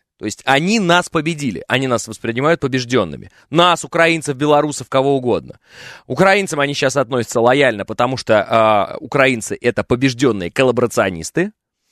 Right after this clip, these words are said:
Нас они не любят, потому что мы вроде побеждённые, но при этом плюём в их сторону. То есть побеждённый себя так не ведёт. Мы себя ведём так, как будто бы не проиграли.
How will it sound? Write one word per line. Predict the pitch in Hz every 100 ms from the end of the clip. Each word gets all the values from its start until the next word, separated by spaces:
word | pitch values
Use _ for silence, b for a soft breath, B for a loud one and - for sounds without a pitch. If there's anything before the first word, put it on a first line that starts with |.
| _ -
Нас | 135 160 196
они | 196 190
не | 185
любят, | 180 165 -
потому | 151 139 147
что | - 123
мы | 135 127
вроде | 95 139 131
побеждённые, | 113 123 120 113 123 190 214 175
но | 143
при | 127 127
этом | 139 160 -
плюём | 143 135 135 113
в | 120
их | 113
сторону. | - 139 87 55 - _ _ _ -
То |
есть | -
побеждённый | 117 120 135 120 139 135
себя | 139 131
так | 123 135
не | 135
ведёт. | 151 143 - _
Мы | 123 131
себя | 143 131
ведём | 120 120 165
так, | - 143
как | - 143
будто | 127 127
бы | 123
не | 120
проиграли. | 127 127 123 92 -